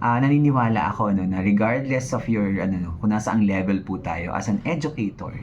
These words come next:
okay, uh, we have to use assessments, no, the proper way,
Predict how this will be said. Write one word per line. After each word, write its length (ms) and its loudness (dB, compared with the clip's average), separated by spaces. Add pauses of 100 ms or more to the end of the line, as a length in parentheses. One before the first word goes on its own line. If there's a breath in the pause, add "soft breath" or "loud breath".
okay, 160 -2 (560 loud breath)
uh, 480 0
we 160 0
have 400 0
to 80 0
use 400 2
assessments, 720 -4
no, 160 -4 (160)
the 160 0 (160)
proper 480 -2
way, 240 -8